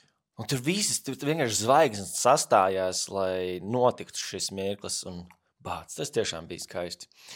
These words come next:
Kas notika? Mēs spēlējām pļauniekos, esmu pie Mārīša ciemos aizbraucis. Mēs spēlējām ķerenes. Bet, nu, salkas ar to, ka, ja tev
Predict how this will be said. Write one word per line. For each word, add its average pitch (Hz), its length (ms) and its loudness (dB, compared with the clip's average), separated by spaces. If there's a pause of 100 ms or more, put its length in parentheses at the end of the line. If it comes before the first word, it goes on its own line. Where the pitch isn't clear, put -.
(140)
Kas 170 240 10
notika? 117 380 2
Mēs 135 180 2
spēlējām 123 640 4
pļauniekos, 120 800 -2
esmu - 180 -8
pie 98 140 -4
Mārīša 98 560 -4
ciemos 117 400 -4
aizbraucis. 113 600 -6 (380)
Mēs 123 280 2
spēlējām 107 720 2 (180)
ķerenes. 101 540 2 (260)
Bet, - 260 0
nu, 135 80 4
salkas 139 680 8
ar 101 120 0
to, 117 220 6
ka, 101 160 2 (260)
ja 107 140 0
tev 110 240 8